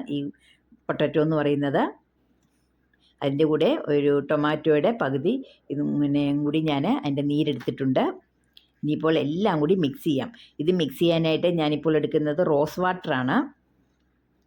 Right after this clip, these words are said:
ശരിക്കും നിങ്ങളുടെ കയ്യിൽ റോസ് വാട്ടർ ഇല്ലാന്നുണ്ടെങ്കിൽ, ആ, നിങ്ങൾ മേ-, തൈര് വെച്ചോ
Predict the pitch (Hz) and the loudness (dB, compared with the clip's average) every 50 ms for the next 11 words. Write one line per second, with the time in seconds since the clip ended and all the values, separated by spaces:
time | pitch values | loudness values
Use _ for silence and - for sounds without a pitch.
0 | _ _ _ _ _ _ - - - _ - - 214 208 214 233 220 214 196 190 | _ _ _ _ _ _ -20 -20 -20 _ 0 2 2 2 4 6 6 6 6 4
1 | 185 190 185 185 190 185 180 185 185 180 165 170 170 - 180 175 170 170 175 185 | 4 4 6 6 6 6 6 6 6 6 4 4 2 2 0 0 0 2 2 2
2 | 170 156 165 170 170 165 151 147 147 151 151 151 175 247 - - - - - _ | 4 4 4 2 2 2 2 2 2 2 2 2 2 2 0 -2 -8 -18 -20 _
3 | - 156 156 160 160 156 156 156 156 - - 165 160 160 156 156 190 269 440 - | -4 0 0 2 2 2 2 2 0 -2 -2 -2 0 0 2 2 2 0 0 -2
4 | - - 160 156 156 156 151 147 151 - 160 160 165 160 165 156 156 151 151 - | -4 -4 -2 0 0 0 0 0 2 2 2 2 2 2 4 2 2 2 2 0
5 | 202 | 0